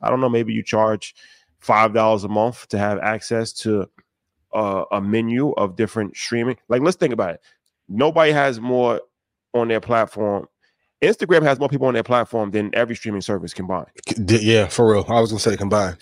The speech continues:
Speaker 1: So
Speaker 2: for
Speaker 1: let's
Speaker 2: sure.
Speaker 1: say, let's say Instagram just put
Speaker 2: And
Speaker 1: the
Speaker 2: a
Speaker 1: ad-
Speaker 2: higher wa-, watch rate.
Speaker 1: Yeah, I think that, um, the future of social media is gonna be streaming, low costing, cultural moments.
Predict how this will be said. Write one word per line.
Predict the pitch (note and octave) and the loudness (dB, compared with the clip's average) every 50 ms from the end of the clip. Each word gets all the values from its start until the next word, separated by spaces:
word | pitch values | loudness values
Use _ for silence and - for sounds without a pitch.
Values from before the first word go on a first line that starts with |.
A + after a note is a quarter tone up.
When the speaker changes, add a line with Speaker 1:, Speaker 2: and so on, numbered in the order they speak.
| _ _ _ | _ _ _
Speaker 1:
So | - - B2 | -2 0 0
Speaker 2:
for | A#2+ | 2
Speaker 1:
let's | B2+ C#3 G#2 | 2 2 2
Speaker 2:
sure. | F#2 E2+ | 2 2
Speaker 1:
say, | D#3+ D3 - _ _ _ | -2 -4 -4 _ _ _
let's | B2 D3+ - | -4 0 0
say | E3+ D3 | 0 0
Instagram | - D3 D3 - B2+ B2+ C#3 A#2+ | 0 0 -2 -2 -2 -2 -2 -2
just | A2 A2+ - _ | -2 -6 -4 _
put | C#3+ B2 | 4 6
Speaker 2:
And | C#3+ E3 D#3 | 6 6 6
Speaker 1:
the | B2+ | 6
Speaker 2:
a | A#2 | 6
Speaker 1:
ad- | A#2+ | 4
Speaker 2:
higher | C#3+ C#3+ C#3 B2+ | 4 6 6 6
wa-, | B2 B2 C3 B2+ | 6 4 4 2
watch | A2+ A#2+ B2+ B2+ A#2+ - | 4 4 4 4 4 0
rate. | A#2 G#2 F#2+ F2+ - | -4 -6 -2 2 2
Speaker 1:
Yeah, | B2+ A2+ G2+ G2+ | 4 6 6 6
I | A#2+ B2+ | 4 4
think | B2 - C#3 B2+ B2+ B2+ A#2+ G#2+ F#2+ | 4 2 2 2 2 0 -2 -4 0
that, | - A#2+ A2+ G#2+ G#2 - - - | 2 2 4 4 2 -2 -4 -4
um, | G#2+ G#2+ G#2+ G#2 G2+ G2 F#2+ F2 D#2+ _ _ _ _ _ _ _ _ _ _ _ _ _ _ _ _ _ _ _ _ _ _ _ | -2 0 0 0 0 -2 -4 -8 -12 _ _ _ _ _ _ _ _ _ _ _ _ _ _ _ _ _ _ _ _ _ _ _
the | - F2+ | -10 -10
future | - - A#2 A#2+ A#2 - - A2 | -6 -2 0 0 0 2 0 0
of | F2+ F#2 F2 - | 0 0 -2 -2
social | - G#2 G#2 F#2 - G2+ F#2+ | 0 0 0 0 -2 -4 -2
media | G2 G2 F#2+ G2 G2 F#2+ F#2 F#2+ - _ _ _ _ _ _ _ _ _ _ | -2 0 0 0 0 0 0 -4 -8 _ _ _ _ _ _ _ _ _ _
is | - G2+ F2+ E2+ | -4 -2 -2 -2
gonna | E2 - G2 F#2+ F#2 F2+ F2+ D#2 - - | 0 0 0 0 0 -2 -4 -6 -6 -4
be | F#2+ F#2 E2 | -4 -4 -2
streaming, | D#2+ - - - - G#2+ G#2 G2+ G2 G2 F#2+ F#2 F#2 F2+ - _ _ _ _ _ _ _ _ _ _ | -2 -4 -4 -2 0 0 0 2 0 0 0 -2 -4 -6 -10 _ _ _ _ _ _ _ _ _ _
low | F2 F#2 G2 G2 G2 F2 | -2 0 2 2 0 -2
costing, | - - - G2 F#2+ F#2+ F#2+ F#2 F2 - - _ G2 F#2 F2+ F2+ F2+ F2 F2 F2+ _ _ _ _ _ _ _ _ _ | -4 -4 0 0 2 2 0 0 -2 -8 -8 _ -4 -2 -2 -2 -4 -6 -8 -10 _ _ _ _ _ _ _ _ _
cultural | - - G2+ G2 - - - F#2 F#2 F#2 F2+ E2+ | -2 0 0 0 -2 -6 -4 -2 0 0 0 0
moments. | D2 D2+ F2+ F#2+ F#2+ G2 G2 F#2+ F#2 F#2 G2 - - - | -2 -2 -2 0 0 0 0 -2 -4 -6 -10 -14 -18 -18